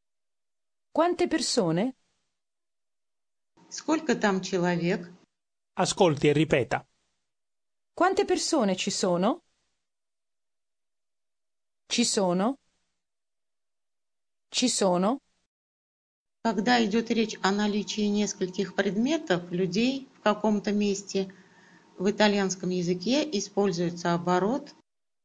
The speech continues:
Speaker 1: Ci sono?
Speaker 2: дословно «там есть», «находится».
Speaker 1: Quante persone ci sono?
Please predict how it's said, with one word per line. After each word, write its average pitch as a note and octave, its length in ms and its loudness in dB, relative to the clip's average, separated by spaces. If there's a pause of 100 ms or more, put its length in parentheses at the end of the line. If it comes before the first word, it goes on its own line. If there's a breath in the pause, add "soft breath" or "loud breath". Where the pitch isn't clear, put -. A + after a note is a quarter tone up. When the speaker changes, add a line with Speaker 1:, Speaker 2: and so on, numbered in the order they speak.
(460)
Speaker 1:
Ci - 200 0
sono? G3 480 2 (1120)
Speaker 2:
дословно G3+ 760 -2 (200)
«там C4 180 0
есть», F#3 500 -2 (200)
«находится». F3+ 800 -2 (1400)
Speaker 1:
Quante F4+ 340 2
persone A#3+ 480 0
ci G3+ 140 -4
sono? F#3+ 480 0